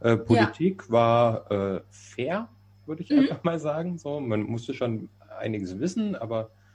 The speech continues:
Speaker 1: man konnte, glaub ich, auch viel schreiben. Und da müssen wir erst mal absehen, wie das dann, äh, bewertet wird letztendlich.
Speaker 2: <laughs>
Speaker 1: Und,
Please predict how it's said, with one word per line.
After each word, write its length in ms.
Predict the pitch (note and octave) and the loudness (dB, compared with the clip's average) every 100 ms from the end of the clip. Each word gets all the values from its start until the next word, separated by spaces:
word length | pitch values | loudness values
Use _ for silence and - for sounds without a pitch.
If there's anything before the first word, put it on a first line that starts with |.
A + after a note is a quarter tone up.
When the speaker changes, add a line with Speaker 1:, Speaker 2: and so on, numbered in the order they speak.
| _ - | _ -20
Speaker 1:
man 100 | G#2 | -10
konnte, 260 | A#2+ A#2 A#2+ | -8 -6 -6
glaub 160 | A2 | -8
ich, 80 | G2+ | -8
auch 80 | F#2+ | -14
viel 180 | - G#2 | -10 -12
schreiben. 360 | - G2+ C#3+ | -4 -4 -2
Und 80 | B2 | 0
da 80 | G#2+ | 0
müssen 160 | A2 A2+ | 0 -2
wir 60 | |
erst 160 | A2 - | -4 -4
mal 80 | G2+ | -4
absehen, 380 | - - A#2+ A2 | -4 -4 -6 -6
wie 80 | |
das 160 | G2+ - | -10 -8
dann, 240 | F#2+ F#2 F#2 _ - | -8 -10 -12 _ -14
äh, 180 | E2+ E2+ | -12 -12
bewertet 480 | F2+ F2 - D#3+ - | -10 -6 -6 -8 -8
wird 120 | F#3 | -10
letztendlich. 600 | F3 - - F3 F#3 - | -10 -12 -12 -6 -6 -6
Speaker 2:
<laughs> 720 | C#4+ - - - - - _ | -8 -10 -16 -20 -20 -20 _
Speaker 1:
Und, 500 | - B2 C3+ C3+ C3+ | 0 2 2 0 -4